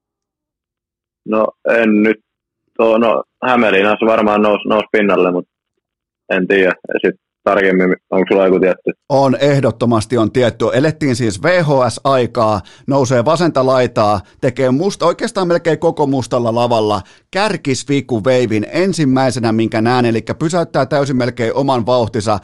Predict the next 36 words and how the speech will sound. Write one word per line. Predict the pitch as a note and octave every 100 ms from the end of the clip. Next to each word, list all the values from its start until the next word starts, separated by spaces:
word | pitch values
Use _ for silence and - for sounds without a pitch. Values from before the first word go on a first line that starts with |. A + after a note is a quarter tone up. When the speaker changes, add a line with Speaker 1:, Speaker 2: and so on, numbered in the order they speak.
| - -
Speaker 2:
ottaa | D3 D3+ C#3 C3
vastustajan | C3+ C3+ B2 A#2+
pakilta | C3 B2 B2 A2 G#2+
vettä | B2 - A2+
korvasta | A#2+ A2+ G#2 -
silleen, | B2 A#2
että | G#2
se | A#2
liukuu | B2 B2 A#2
sitä, | G#2+ A2+
ja | A2+ G#2 - -
nimenomaan | E3+ G#3 F3+ D3+ B2+
kärkisalkkovi | F#3 G3+ E3+ C#3 C3 C3+ A#2+ B2+ A2 A2
veivillä | C3 C3+ A#2 A2+ G#2 G#2 - - -
siihen | D3+ C#3
sitten | B2+ B2 C3
veskari, | C#3 C#3+ C3
ja | A#2+
taisi | A#2+ D#3+ -
ampua, | F#3 A3 G#3 C#3 C#3
ehkä | D#3 F#3+
vähän | F3 D#3
alipiratkaisu, | E3+ F#3 D#3 A#2+ B2 - A2+ A2+
ampua | D3+ F#3 E3+ C3
sinne | G#2+ B2 A2
vasempaan | C#3+ C#3+ A#2+ A2+
alakulmaan. | A#2+ A2+ A2+ G#2 G2+
Sekin | D3+ D#3
olisi | B2
nimittäin | B2+ A#2+ A#2
pitänyt | A#2+ A#2 A2+
pystyä | B2+ B2
vielä | A2 A2+
harhauttaa | C3+ B2+ A2+ G2+ F#2
se | G#2+
veskari, | A#2+ A#2+ - G2